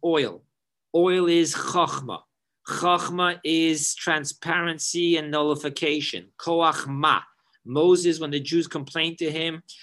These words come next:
that he should bring this and that, he answered, "V'nachnu ma." We are but what?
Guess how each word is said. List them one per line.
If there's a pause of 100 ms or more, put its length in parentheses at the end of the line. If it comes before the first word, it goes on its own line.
(140)
that
he
should
bring
this
and
that,
he
answered,
"V'nachnu
ma." (240)
We
are
but
what?